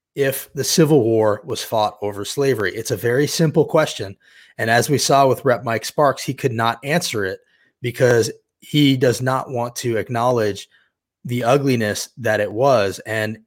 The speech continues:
when they do that, they do tell on themselves quite a bit. So they will all have a hard time with that question. Ask it to them,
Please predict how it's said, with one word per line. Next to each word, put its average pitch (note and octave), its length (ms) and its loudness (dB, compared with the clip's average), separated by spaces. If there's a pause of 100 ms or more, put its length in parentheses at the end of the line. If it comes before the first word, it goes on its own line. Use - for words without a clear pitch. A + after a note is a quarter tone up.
when B2+ 200 -2
they B2+ 140 2
do E3 180 2
that, C3 360 0
they C3+ 140 -2
do D3 300 2
tell D3 260 0
on B2 160 2
themselves G2+ 580 -2
quite G#2 280 -2
a F2+ 60 -2
bit. G2+ 300 -2
So G2+ 360 -2 (240)
they C#3 100 4
will C3+ 180 4
all C#3+ 220 4
have C3+ 200 2
a A2+ 60 0
hard B2+ 280 0
time A#2+ 480 -2 (260)
with C#3+ 200 -2
that A#2+ 200 0
question. A#2+ 540 -4 (400)
Ask C#3 280 -2
it B2+ 100 0
to B2+ 160 0
them, A#2 340 -4